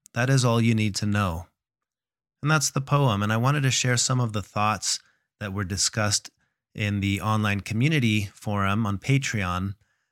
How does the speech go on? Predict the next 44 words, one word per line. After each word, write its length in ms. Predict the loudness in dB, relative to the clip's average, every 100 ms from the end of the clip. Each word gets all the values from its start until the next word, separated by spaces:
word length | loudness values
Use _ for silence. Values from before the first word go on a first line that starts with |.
| _
uh, 160 | -6 -4
just 260 | 0 0 0
to 100 | -2
expand 560 | -2 -6 -2 0 2
a 40 | 2
little 240 | 2 0
bit 220 | 0 -2 -2
on 520 | -4 -2 -2 -4 -8 -10
the 180 | -2 0
idea, 720 | 0 -2 -2 0 2 0 -2 -6 _ _ _ -8
uh, 180 | -6 -6
that's 220 | -6 -2
shared 340 | 0 0 0
in 140 | 0 -2
this 280 | -4 -6 -8
poem. 520 | -8 -6 -4 -6 -12 _ _ _ _ -12
So 160 | -2
the 80 | -2
first 320 | 0 0 0
one 140 | -2 0
comes 300 | 0 -2 -2
from 200 | 0 2
Mirella, 480 | 2 2 2 2 0
who 80 | 0
says, 420 | 0 0 0 -2 _ _ _ _ -12
The 100 | -10
koan 400 | -2 0 2 2
makes 240 | 0 0
me 120 | -2
think 280 | 0 0 0
about 300 | 0 0 0
how 160 | 0 0
difficult 580 | 0 -2 -2 -2 -2
it 100 | -2
is 200 | 0 -2
to 160 | -2 -4
relax 500 | -2 0 0 0 -2
in 80 | -2
the 80 | -6
present 400 | -6 -6 -4 -4
moment 560 | -2 0 0 -2 -6 -12 _ _
and 120 | -6
just 380 | -2 0 -2 -4
be 460 | 2 2 2 -2